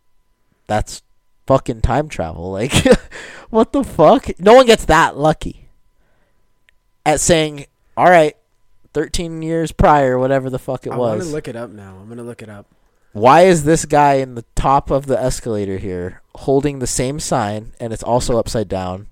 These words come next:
Speaker 1: and then that same exact thing happens in actual real life? Look up the image, too, if you guys have never seen it.
Speaker 2: I'm looking at the, okay, I see the Trump Simpsons thing.
Speaker 1: Do you see the side-by-side image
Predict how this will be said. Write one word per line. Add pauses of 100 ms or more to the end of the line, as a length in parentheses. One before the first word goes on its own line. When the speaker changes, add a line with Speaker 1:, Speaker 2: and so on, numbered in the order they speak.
(500)
Speaker 1:
and
then
that
same
exact
thing
happens
in (140)
actual
real
life? (1800)
Look
up
the
image,
too,
if
you
guys
have
never
seen
it.
Speaker 2:
I'm
looking
at
the, (500)
okay,
I
see
the
Trump
Simpsons
thing. (680)
Speaker 1:
Do
you
see
the
side-by-side
image